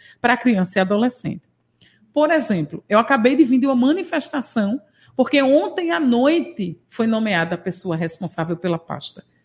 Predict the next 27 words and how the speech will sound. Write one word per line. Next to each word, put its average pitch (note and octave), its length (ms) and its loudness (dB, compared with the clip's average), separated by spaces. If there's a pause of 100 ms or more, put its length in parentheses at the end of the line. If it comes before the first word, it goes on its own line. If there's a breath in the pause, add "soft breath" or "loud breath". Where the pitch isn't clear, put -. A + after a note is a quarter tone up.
(180)
Até B3+ 260 0
ontem D#4 240 0
à C4+ 80 2
noite A#3 240 0
não C4 200 2
tinha. A3 340 0 (400 loud breath)
Então, B3+ 260 4
nesses D4 440 0
dois A#3+ 240 0
meses, G#3 320 2
nós, A#3+ 180 0
inclusive, A#3+ 380 0
apresentamos B3+ 580 6
um A#3 60 8
requerimento. A#3+ 720 4
O D#4 140 6
nap, C#4 420 4 (140)
por A#3 100 2
exemplo, F#3+ 640 2 (260 soft breath)
que - 80 0
é G#3+ 40 6
o G#3+ 100 4
Núcleo A#3 400 2
de G3+ 80 0
Apoio A3 520 -2
e G3+ 60 2
Acolhimento, F#3 720 -2